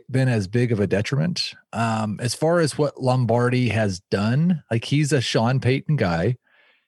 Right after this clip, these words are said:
He did lead an offense the, the full year that he was an offensive coordinator in Detroit, that despite being an eleven and five team, was extremely pass heavy. So I don't think he's gonna come in and, and turn this into a run first team.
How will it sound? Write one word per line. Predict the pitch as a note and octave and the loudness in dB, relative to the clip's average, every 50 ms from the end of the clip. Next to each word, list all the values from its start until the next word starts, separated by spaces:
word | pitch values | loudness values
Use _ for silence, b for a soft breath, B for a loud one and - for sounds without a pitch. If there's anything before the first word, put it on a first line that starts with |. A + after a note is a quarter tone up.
| b b _ _ _ | b b _ _ _
He | - - C#3 D3+ | -8 -2 -2 0
did | D3 B2 A2 - - A#2+ A#2 C3 D3 D#3+ E3 D#3 C#3+ D#3 E3 - _ _ _ - | 0 -2 -4 -4 -2 0 2 2 2 2 0 0 0 -2 -4 -4 _ _ _ -6
lead | A#2+ A#2+ C3 B2+ C3 C#3 C#3 | -2 0 2 2 2 2 2
an | C3+ A#2 | 2 2
offense | A2+ A#2 B2 C3 - - A2+ G#2+ A2 A#2 - - - | 2 2 2 0 0 0 0 0 0 -2 -4 -6 -6
the, | - - G2 F#2+ - - - | -4 -2 -2 -2 -4 -4 -4
the | A2 G2 | -4 -4
full | - - - B2+ C3+ C#3+ C3+ | -4 -4 -4 -2 0 -2 -2
year | A#2 A2+ A2+ A2 A2 A2+ | -2 -2 0 0 0 0
that | G#2+ G2 | 0 0
he | A2 A#2 | 0 0
was | A2 G#2+ | 0 0
an | G#2+ G#2+ | 0 0
offensive | G#2 G#2+ G2+ - A#2 G2 F#2+ F2+ | 0 -2 -2 -2 -4 -4 -6 -6
coordinator | - - A#2+ A2 G#2 A2 G#2+ G2 G2+ G2+ | -4 -2 -2 0 0 0 0 0 2 2
in | G2 | 0
Detroit, | F2+ F2 - - - C#3 A2+ G2+ G2+ - | 0 -2 -2 -2 0 0 0 0 -2 -2
that | - - - | -4 -4 -4
despite | F#2 F#2+ - - A#2 A#2 A#2+ - | -4 -4 -2 0 0 0 0 -2
being | F#2+ A2 A2 A2+ | -2 -2 0 2
an | A2+ G2+ | 2 2
eleven | G2 G2+ G#2 G#2+ G#2 G#2+ G2+ | 2 0 0 0 0 0 0
and | G2 F#2 - | 0 0 2
five | G#2+ G#2 G#2 G2 F2 | 2 0 0 0 -2
team, | - - B2 B2 A#2 G#2 | -2 -2 0 2 2 2
was | F#2+ E2+ F2 | 0 0 -2
extremely | - - - - - - G#2+ A#2 C3+ B2+ A2 G2 F#2+ | -4 -6 -8 -8 -6 -2 0 0 2 2 2 0 0
pass | - - G2+ G2 - - - | 0 0 0 0 0 -2 -2
heavy. | G#2+ G#2+ F2+ D2+ D2+ F2+ G#2 B B B B B B | -2 -2 -2 -4 -6 -8 -8 B B B B B B
So | B - G#2 | B -2 -2
I | G#2 | 0
don't | A#2 C3+ C#3 - | 0 -2 -2 -2
think | B2 B2 A2 | -2 -2 -2
he's | A2+ A2 G2+ | 0 -2 0
gonna | A#2+ G#2+ G2+ G2 | 0 0 0 -2
come | F#2+ - A2+ A2+ G#2+ | -2 -2 0 0 0
in | G#2+ A2 A2+ A2 | 2 2 2 2
and, | G#2+ G2+ F#2+ | 2 0 0
and | F#2+ - G#2+ G2+ G2 F#2 | -2 -2 -2 -2 -2 -2
turn | - A2+ A2+ A2+ A2 | -2 -2 0 0 0
this | A2 G#2+ G2 - | 0 0 0 0
into | A2 G#2 G#2 G#2 - A2 G#2 F#2+ | 0 0 0 0 0 0 0 0
a | F#2 F#2 | 0 0
run | F#2 G2+ G#2+ A2 A2+ A#2 | 0 0 2 2 0 0
first | - - G#2 G2+ F#2 - - - - - | 0 0 -2 -2 -2 -2 -6 -8 -8 -4
team. | - B2+ B2+ F2+ D2 D#2+ G2+ | -2 0 0 0 0 -2 -4